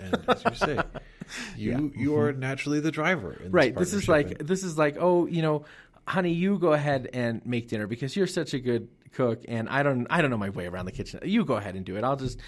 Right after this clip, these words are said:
Speaker 2: I don't wanna be in your way, so I'll just be over here kind of,
Speaker 1: It's
Speaker 2: uh,
Speaker 1: not that at all. It's not that
Speaker 2: commenting
Speaker 1: at all.
Speaker 2: on what you're doing."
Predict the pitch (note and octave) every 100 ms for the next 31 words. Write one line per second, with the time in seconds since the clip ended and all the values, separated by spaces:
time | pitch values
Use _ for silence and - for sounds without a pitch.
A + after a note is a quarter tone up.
0 | - G3+ A3 G3+ F#3 E3 D3+ C3+ C3 B2+
1 | A#2+ C3 B2 A#2+ - B2 A2+ A2+ G#2+ G2+
2 | G2 G2 G2 F#2+ D#3 E3+ F3+ G3 F#3+ F3
3 | F3 D#3+ - - G#2+ G3+ F#3 G#2+ F#2+ F#2
4 | F#2+ G#2 G#2 F#2+ F#2